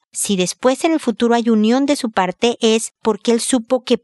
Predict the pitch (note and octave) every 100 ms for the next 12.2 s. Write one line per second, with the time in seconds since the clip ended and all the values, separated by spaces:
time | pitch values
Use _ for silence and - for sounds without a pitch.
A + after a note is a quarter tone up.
0 | _ G#3+ G#3 G3+ - - G3 - B3+ -
1 | D4 C4+ - A3+ G3+ - G3 F3+ F#3 G3+
2 | A#3+ A#3 A3+ A3 F#3+ G#3 - - A#3+ C4
3 | B3 B3 B3+ A#3 G#3 G3 G3 G3 A3+ -
4 | G3+ G3+ A3 G#3 G3 E3+ - E3 - E3+
5 | E3 D#3 C#3+ - D3 C#3+ E3 G3+ F#3+ -
6 | - C#4+ D4+ - - G#3+ G3 - D3+ D#3+
7 | A3 G#3+ G3+ A3 C4 B3 G3 G#3 G3 F#3+
8 | F#3+ D#3+ - _ - F#3 F3 - A3+ B3+
9 | C4+ B3 D4+ - - G#3 F#3+ B3+ - -
10 | C4+ B3+ B3+ A#3 C4 - B3+ C4 B3+ C4+
11 | - - - _ - G3 G3 F#3+ - G#3+
12 | G3+ G#3+